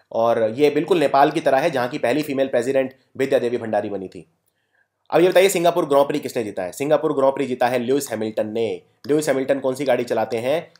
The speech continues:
ये मर्सिडीज चलाते हैं। भारत ने अभी अभी डेविस कप का प्लेऑफ मुकाबला हार गया। टेनिस की बात हो रही है।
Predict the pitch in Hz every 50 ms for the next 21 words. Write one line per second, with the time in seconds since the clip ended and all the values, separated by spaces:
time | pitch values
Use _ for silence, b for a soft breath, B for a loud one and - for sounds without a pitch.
0 | _ - 104 120 131 139 127 117 110 - - 113 107 110 117 110 - - 95 92
1 | 90 - 95 92 - - 101 85 - _ _ _ _ _ _ _ _ _ _ _
2 | _ _ _ _ _ _ _ _ _ _ _ _ _ _ _ _ _ _ _ _
3 | _ _ _ - 117 131 170 214 247 254 233 226 214 - - 160 156 196 208 -
4 | - - 147 165 135 104 82 - _ _ _ _ - 117 151 170 185 214 214 220
5 | - 185 170 175 - - 135 135 151 147 - - 151 147 156 160 160 160 - -
6 | - _ - 104 90 107 135 - 139 123 135 139 135 - - 120 117 110 110 98
7 | - 139 147 175 165 - 165 143 131 127 - 127 123 135 151 170 185 -